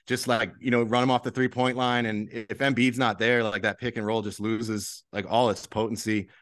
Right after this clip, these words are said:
Um, so, you know, they're gonna need him to be a lot better. I think it goes without saying,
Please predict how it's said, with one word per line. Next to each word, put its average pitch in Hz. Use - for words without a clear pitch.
Um, 104
so, 107
you 135
know, 113
they're 139
gonna 139
need 120
him 113
to 110
be 101
a 104
lot 117
better. 95
I 107
think 98
it 101
goes 107
without 98
saying, 101